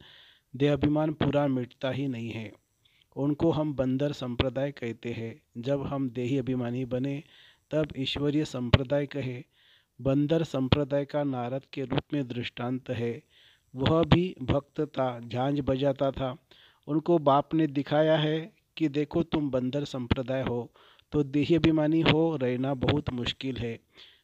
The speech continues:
बड़ी मंजिल है। भल पवित्र बनते ऐसे अच्छे और बुरे मनुष्य तो होते ही हैं। अब सन्यासी घर बार छोड़ते पवित्र बनते हैं।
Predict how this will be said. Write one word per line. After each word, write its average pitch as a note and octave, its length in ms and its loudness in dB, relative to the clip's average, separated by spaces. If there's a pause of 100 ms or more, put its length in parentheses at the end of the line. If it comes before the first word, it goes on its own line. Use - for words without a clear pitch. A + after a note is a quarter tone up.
(160)
बड़ी C#3 220 2
मंजिल D3+ 420 2
है। C3+ 260 -2 (400)
भल D3+ 160 4
पवित्र E3 540 2
बनते C#3+ 460 -2
ऐसे C3 340 -2
अच्छे C#3+ 420 -2
और C#3+ 160 0
बुरे C3 320 -2
मनुष्य C#3 420 -4
तो D3 180 -4
होते B2 320 -4
ही C#3 100 -2
हैं। B2+ 260 -6 (460)
अब - 160 2
सन्यासी D#3 560 2
घर C#3 200 2
बार D3 240 4
छोड़ते D3+ 520 0
पवित्र C#3+ 500 -4
बनते C3 400 -6
हैं। B2+ 260 -6